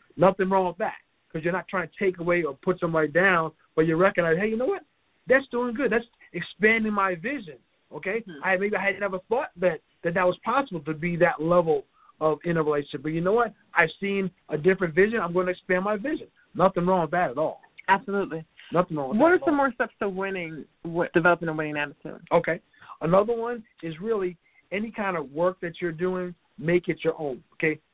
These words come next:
Speaker 1: Don't have necessarily, the, "I'm only doing this because somebody told me." Okay? I'm taking ownership of it. I'm gonna make this mine. This is gonna be my pride. I'm not just doing this because my boss told me to do it, okay?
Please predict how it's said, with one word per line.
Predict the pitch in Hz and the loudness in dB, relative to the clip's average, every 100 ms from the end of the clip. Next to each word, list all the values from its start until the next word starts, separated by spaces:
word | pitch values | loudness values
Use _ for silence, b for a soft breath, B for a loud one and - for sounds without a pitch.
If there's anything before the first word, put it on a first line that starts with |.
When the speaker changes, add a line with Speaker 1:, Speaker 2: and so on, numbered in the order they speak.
| - | 2
Speaker 1:
Don't | 180 185 | 4 6
have | 180 170 | 4 2
necessarily, | 165 - 170 156 | 0 2 2 2
the, | 135 123 - | -2 -4 -2
"I'm | 180 156 | 0 4
only | 180 185 | 6 8
doing | 165 175 | 6 2
this | 165 - | 0 -6
because | 160 | -4
somebody | 156 156 - | -2 -2 -4
told | - 160 151 | 0 0 0
me." | - _ - - _ _ _ _ _ _ - | -8 _ -18 -18 _ _ _ _ _ _ 2
Okay? | 165 - _ - - | 2 2 _ -12 2
I'm | 185 175 | 2 4
taking | 202 175 160 | 2 2 -6
ownership | 165 180 165 160 143 | -4 -4 -2 -6 -6
of | 131 | -8
it. | - - | -8 -10
I'm | |
gonna | 165 160 | -2 -2
make | 147 165 170 - | -2 -4 -4 -6
this | 156 | -8
mine. | 156 143 127 | -4 -4 -4
This | 160 | -10
is | 156 | -4
gonna | 160 | -4
be | 156 139 | -4 -6
my | 143 156 156 - | -2 0 0 0
pride. | 151 127 | -2 2
I'm | 165 | 4
not | 180 | 2
just | 170 | 0
doing | 139 175 165 | 0 0 0
this | 151 _ B | -4 _ B
because | 151 160 | 2 2
my | 151 139 | 2 -2
boss | - 156 156 - | 0 0 0 -4
told | 131 120 | -12 -10
me | |
to | 110 | -12
do | 107 95 | -12 -14
it, | - b b | -16 b b
okay? | 123 156 160 | -2 0 0